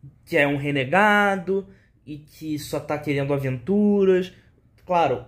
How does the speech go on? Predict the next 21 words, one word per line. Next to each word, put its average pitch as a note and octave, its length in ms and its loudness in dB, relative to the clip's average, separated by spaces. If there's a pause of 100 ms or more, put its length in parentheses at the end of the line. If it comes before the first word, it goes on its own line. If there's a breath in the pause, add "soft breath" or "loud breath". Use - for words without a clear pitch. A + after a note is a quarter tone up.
o C#3+ 180 -4
Rip, D3 300 0
ele C#3 200 -6
tinha D3 220 -10
um C#3+ 80 -4
lance C3+ 280 -6
lá C3+ 100 -2
da C3 140 -8
família B2 360 -6
dele E3 380 0
e C#3+ 40 -12
tal, G3 200 -2
mas G#3+ 160 -6
eu B3 60 -2
não, A3 240 -4
não A3+ 240 -4
vou G3 120 -2
entrando E3+ 380 -6
muito D3+ 180 -10
no C#3+ 80 -6
negócio. C#3 240 -4